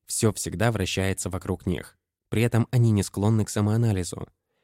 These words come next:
Они сосредоточены на себе не ради того, чтобы лучше понять себя, им просто хочется быть центром внимания.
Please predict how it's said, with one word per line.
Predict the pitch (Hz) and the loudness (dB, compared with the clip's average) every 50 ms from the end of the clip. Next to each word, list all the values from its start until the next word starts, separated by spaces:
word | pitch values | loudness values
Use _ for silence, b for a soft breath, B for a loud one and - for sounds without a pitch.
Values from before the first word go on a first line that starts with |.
| _ _ _ _ | _ _ _ _
Они | - 98 110 143 151 | 2 4 4 4 4
сосредоточены | - 127 - - - 95 92 90 - 156 160 - - 113 104 98 | 2 -2 -4 -2 -2 -2 -2 0 0 -2 -2 2 2 2 4 4
на | 95 95 | 2 0
себе | - - 104 110 135 | -2 -2 -2 2 2
не | 127 101 92 | 2 2 2
ради | 113 135 135 135 | 0 0 -2 -2
того, | - - 120 120 127 | -4 -4 -4 -4 -4
чтобы | 123 - - 113 110 | -4 -4 -4 -4 -2
лучше | 120 117 120 117 - - 113 | -2 -2 -2 -4 -2 -4 -2
понять | - 117 120 120 104 95 - | 2 2 4 4 4 2 0
себя, | - - 85 - 50 - - _ _ _ _ _ _ _ | -4 -8 -8 -8 -10 -10 -12 _ _ _ _ _ _ _
им | 110 95 | -2 -2
просто | - - 147 156 - - 101 | 0 0 -2 -2 -2 -6 -6
хочется | - - 139 - - - - - 85 | -4 -4 -4 -2 -4 -6 -4 -4 -6
быть | 82 85 123 143 - - _ _ _ _ _ _ | -4 -2 -4 -4 -4 -6 _ _ _ _ _ _
центром | - - 107 98 95 92 - 101 95 | -2 2 2 2 2 2 0 -2 -2
внимания. | 90 98 107 110 117 113 101 92 92 - - - - | 0 2 2 4 4 4 4 2 0 -2 -4 -10 -14